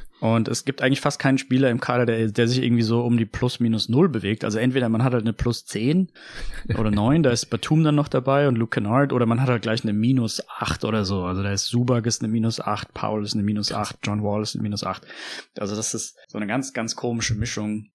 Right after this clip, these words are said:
Ähm, und ja, also ich stimme dir da völlig zu. Also wenn die halt fit sind, dann, dann geht da alles, vor allem in den Playoffs irgendwie, auch in so einem sch-,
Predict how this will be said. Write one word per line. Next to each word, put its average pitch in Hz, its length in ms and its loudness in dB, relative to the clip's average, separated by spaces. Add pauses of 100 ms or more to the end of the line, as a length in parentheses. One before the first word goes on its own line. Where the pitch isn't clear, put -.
(240)
Ähm, 104 600 -2
und 104 560 -4
ja, 95 160 -2
also 98 160 -4
ich - 60 -4
stimme 101 180 -4
dir 98 100 -2
da 98 60 -2
völlig 101 280 -6
zu. 107 220 -4
Also 98 280 -2 (100)
wenn 107 340 -4
die 101 100 0
halt 95 160 -2
fit - 280 -2
sind, 131 340 0 (120)
dann, 104 260 -2 (100)
dann 95 160 -4
geht 104 200 -4
da 90 100 -4
alles, 120 380 0
vor - 180 -6
allem 101 160 -2
in 101 100 -2
den 98 100 -4
Playoffs 120 420 0
irgendwie, 127 440 0
auch 113 220 -4
in 110 100 -2
so 101 80 -2
einem 101 140 -2
sch-, - 240 -8